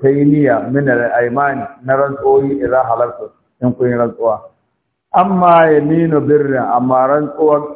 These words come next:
alheri, ka qaulika in fa'altu, a,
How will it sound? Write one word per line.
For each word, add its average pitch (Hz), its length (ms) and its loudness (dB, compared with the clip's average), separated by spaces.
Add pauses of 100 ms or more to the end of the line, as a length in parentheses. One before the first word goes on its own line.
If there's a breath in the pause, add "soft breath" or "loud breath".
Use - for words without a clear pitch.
alheri, 127 640 0 (560)
ka 156 140 0
qaulika 143 500 0
in 147 300 0
fa'altu, 127 720 -2 (2250)
a, 139 80 2